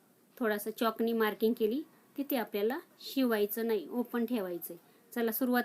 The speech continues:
केलेली तुमच्या लक्षात येईल. हे बघा इथे आलेली थांबलेली आहे इथला, हे बघा सुई उचलून घेतली, त्याच्या पुढे ठेवलेली बघू शकता. आता इथून आपल्याला सरळ यायचं आहे. आता त्याच्यानंतर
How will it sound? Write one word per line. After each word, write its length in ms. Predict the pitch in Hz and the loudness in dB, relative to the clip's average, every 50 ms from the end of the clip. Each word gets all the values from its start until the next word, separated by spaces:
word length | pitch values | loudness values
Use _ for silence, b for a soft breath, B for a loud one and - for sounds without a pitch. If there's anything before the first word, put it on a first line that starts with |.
| - | 0
केलेली 340 | - 240 220 226 233 226 - - | 0 0 2 2 0 0 -2 -2
तुमच्या 260 | 233 226 220 208 220 208 | -2 -4 -2 -2 0 0
लक्षात 400 | 208 214 - - 226 208 - 208 | 0 -2 -2 -4 -6 -4 -2 -2
येईल. 140 | 214 233 - B B B B B B - - | -2 -4 -4 B B B B B B -10 -8
हे 80 | 196 175 | -6 -6
बघा 160 | 175 175 190 | -6 -4 -2
इथे 240 | 214 240 233 - 269 | -2 -2 -2 -2 -2
आलेली 360 | 247 226 220 226 233 233 240 240 - | -2 0 0 2 2 2 0 -2 0
थांबलेली 500 | 262 247 240 226 220 220 226 220 240 233 233 | 0 0 2 2 2 2 2 2 0 0 0
आहे 720 | 247 262 - _ _ - - - - - _ _ - - 226 | -2 -4 -8 _ _ -20 -20 -20 -20 -20 _ _ -6 -6 -4
इथला, 300 | 226 - 240 220 220 254 302 - _ _ _ _ _ _ _ - | -4 0 2 2 2 2 0 -6 _ _ _ _ _ _ _ -12
हे 80 | 202 | -10
बघा 180 | 170 175 170 185 | -10 -10 -10 -12
सुई 220 | - - 294 294 | -4 0 2 4
उचलून 400 | 294 311 285 - 302 320 320 311 | 4 4 2 2 2 4 4 4
घेतली, 300 | 294 311 - - 247 294 | 4 4 2 0 -2 -4
त्याच्या 300 | 285 - 226 220 - 226 | -2 -2 -4 -2 -2 -4
पुढे 300 | 220 - 262 262 247 220 | -4 -2 0 2 2 2
ठेवलेली 460 | - 226 226 190 180 175 175 170 170 165 - - - _ _ _ _ _ _ _ 240 | 2 0 -2 -2 -2 -4 -6 -8 -10 -10 -14 -18 -20 _ _ _ _ _ _ _ -6
बघू 180 | 240 233 233 | -4 -4 -4
शकता. 340 | 233 - 208 - - - - - - - _ _ _ _ _ _ _ _ _ _ - _ _ _ 226 | -4 -4 -8 -10 -12 -14 -18 -18 -18 -20 _ _ _ _ _ _ _ _ _ _ -20 _ _ _ -12
आता 200 | 202 - 240 - - | -12 -10 -10 -6 -2
इथून 340 | 254 247 247 - 285 277 254 | -2 -2 0 0 0 0 2
आपल्याला 300 | 220 - 208 208 233 240 | 2 2 0 0 0 0
सरळ 300 | - 294 277 254 220 190 | 0 2 2 4 2 2
यायचं 360 | 190 175 160 160 - - - | 0 -2 -6 -10 -10 -12 -12
आहे. 80 | - - _ _ _ _ _ _ _ _ _ _ _ _ _ _ _ _ _ _ _ _ _ _ _ _ _ _ _ _ _ _ _ _ _ _ _ _ _ _ _ _ _ - | -14 -16 _ _ _ _ _ _ _ _ _ _ _ _ _ _ _ _ _ _ _ _ _ _ _ _ _ _ _ _ _ _ _ _ _ _ _ _ _ _ _ _ _ -10
आता 220 | 330 330 - 370 | -8 -6 -6 -4
त्याच्यानंतर 600 | 349 339 285 - 277 247 233 226 214 196 226 254 | -2 -2 -2 0 0 2 2 2 2 2 -2 -6